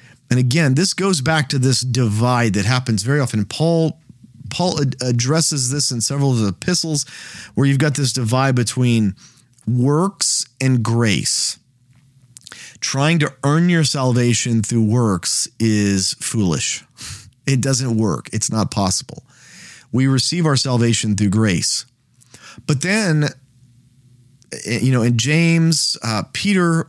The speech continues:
make much of this in their epistles. Then once you have understood the grace that you have been given, nothing else makes sense. I mean, nothing else. It is illogical.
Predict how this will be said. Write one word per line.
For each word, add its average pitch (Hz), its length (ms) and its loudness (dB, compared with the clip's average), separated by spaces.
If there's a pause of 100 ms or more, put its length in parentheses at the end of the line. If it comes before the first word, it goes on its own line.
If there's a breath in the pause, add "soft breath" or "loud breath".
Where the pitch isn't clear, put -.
(100)
make 135 260 2
much 143 260 2
of 123 100 -2
this 131 180 2
in 117 80 -4
their 139 140 2
epistles. 143 500 -2 (800 loud breath)
Then 180 500 2
once 190 340 2
you 208 100 0
have 151 200 0
understood 160 720 0
the 127 80 2
grace 127 600 0
that 117 140 -6
you 120 200 2
have 110 200 0
been 104 240 0
given, 95 560 -4 (680 soft breath)
nothing 175 720 0
else 160 300 0
makes 143 400 0
sense. - 460 -4
I 165 120 -4
mean, 139 440 2
nothing 165 420 0
else. 101 200 -2
It 185 80 -2
is 175 120 0
illogical. 143 960 0